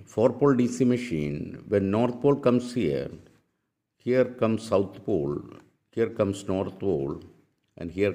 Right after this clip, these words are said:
comes, uh, north pole. North pole, south pole, north pole, south pole. South pole comes here. So this is the arrangement for a,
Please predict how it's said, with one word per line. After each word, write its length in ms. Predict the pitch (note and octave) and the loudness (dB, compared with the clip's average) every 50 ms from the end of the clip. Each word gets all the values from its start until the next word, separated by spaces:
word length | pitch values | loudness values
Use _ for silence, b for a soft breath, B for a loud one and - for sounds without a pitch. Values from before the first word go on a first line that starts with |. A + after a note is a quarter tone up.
| - - | -2 -4
comes, 260 | F2+ F2 F2+ F2 - - - - | -2 -2 -2 -4 -6 -8 -8 -8
uh, 220 | C2 C2 - - - - - - - - - _ _ _ _ _ _ _ _ | -6 -6 -6 -8 -12 -14 -16 -18 -20 -20 -20 _ _ _ _ _ _ _ _
north 340 | - A#2+ A#2 G#2+ - - - - - | -10 -6 -6 -6 -6 -8 -12 -16 -14
pole. 280 | - - - - - - - - - _ _ _ _ _ _ _ _ _ _ _ - | -14 -12 -12 -12 -14 -14 -16 -20 -20 _ _ _ _ _ _ _ _ _ _ _ -6
North 280 | F#2 G2 G#2+ G#2+ - - | -4 -2 -2 -2 -4 -4
pole, 300 | G#2 A2+ A#2+ B2+ C#3 C3+ C3 - - | 0 2 2 2 2 0 -2 -2 2
south 240 | F#2+ G2+ G2 - - G#2 G#2+ | 2 2 2 0 -4 -4 -2
pole, 180 | A2+ A#2 B2+ B2+ - F#2 | -2 -2 0 0 0 0
north 220 | F#2+ F#2+ F#2+ F#2+ - - | 0 0 -2 -2 -6 -6
pole, 200 | G2+ A2+ C3 C3+ C3 - - | -4 -4 -2 -4 -6 -4 0
south 260 | D3 C#3+ C#3+ C#3+ C#3+ B2+ A#2 - | 2 2 2 2 0 -6 -10 -8
pole. 200 | - - - - - - | -8 -8 -8 -10 -2 0
South 180 | G#2 G#2+ G2+ - - | 0 0 0 0 -2
pole 160 | - G2+ F#2+ D#2+ - | -2 0 0 0 -2
comes 220 | G2 F2+ F2+ - - | -2 -2 -2 -4 -8
here. 320 | - F2 - - - - - - - _ _ _ _ _ _ _ _ b b b b b b b b b b b b b b b _ - | -10 -10 -10 -10 -12 -14 -18 -20 -20 _ _ _ _ _ _ _ _ b b b b b b b b b b b b b b b _ -4
So 60 | - C3+ C3+ C#3+ | -4 -2 2 2
this 120 | D#3+ E3 | 2 0
is 280 | E3 - - - - A2 G#2 | 0 -4 -10 -12 -4 2 4
the 100 | A2 G#2 G2+ | 4 6 6
arrangement 520 | F2+ A2 A#2 B2 B2 B2 - C#3 C3+ C3+ B2 - | 6 6 6 6 4 2 0 2 2 2 2 0
for 180 | - A2 G2+ F#2+ F#2+ G2 | 0 0 2 2 2 2
a, 120 | G2 F#2+ | 2 2